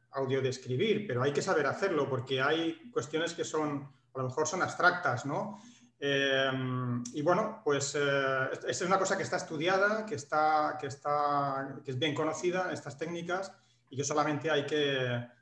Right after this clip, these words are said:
formarse un poquito en ellas. Aquí es muy importante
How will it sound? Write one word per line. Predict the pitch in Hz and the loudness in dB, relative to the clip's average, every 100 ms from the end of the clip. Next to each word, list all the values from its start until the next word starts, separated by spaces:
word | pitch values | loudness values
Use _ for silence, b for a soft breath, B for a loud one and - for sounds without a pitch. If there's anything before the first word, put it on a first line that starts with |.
| _ | _
formarse | - 131 135 - 151 | -6 -2 -2 0 0
un | 143 | 0
poquito | 135 135 143 | 0 -2 -2
en | 135 | -2
ellas. | 123 123 127 | -2 -2 -2
Aquí | 127 185 196 | 0 2 2
es | 170 | 2
muy | 175 180 | 0 0
importante | 175 165 - 175 175 180 180 190 | 0 0 2 2 2 0 0 -2